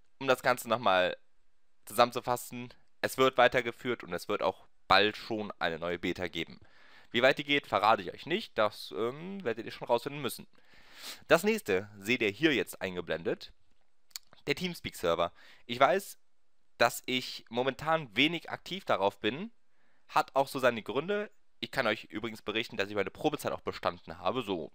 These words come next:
das hat ja eigentlich nichts zu suchen, aber ist ja nicht schlimm.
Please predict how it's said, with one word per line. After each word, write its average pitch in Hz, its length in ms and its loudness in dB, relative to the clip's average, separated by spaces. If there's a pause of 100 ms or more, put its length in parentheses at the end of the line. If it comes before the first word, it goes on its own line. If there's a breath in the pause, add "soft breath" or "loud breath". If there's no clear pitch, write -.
(140)
das - 300 -14
hat 127 160 -4
ja 123 180 4
eigentlich 127 260 -6
nichts 160 180 -8
zu 165 80 -8
suchen, 160 260 -4
aber 117 240 -2 (680 soft breath)
ist - 120 0
ja 151 40 10
nicht 127 160 -2
schlimm. 180 240 2